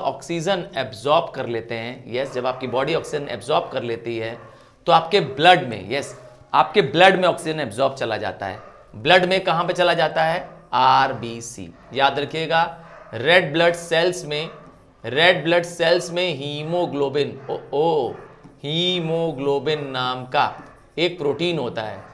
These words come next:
यस, ये आयरन से बना पदार्थ होता है हीमोग्लोबिन, जो खून को लाल रंग देता है। यस,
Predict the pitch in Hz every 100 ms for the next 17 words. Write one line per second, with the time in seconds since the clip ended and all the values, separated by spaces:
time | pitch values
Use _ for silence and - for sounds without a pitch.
0 | - - - _ 123 147 147 - - -
1 | 113 139 147 147 170 180 - 160 151 151
2 | 143 147 156 147 143 139 127 127 120 123
3 | 139 131 151 147 - 156 165 170 185 143
4 | 151 185 262 269 220 170 139 117 113 107
5 | 110 - - _ _ 139 143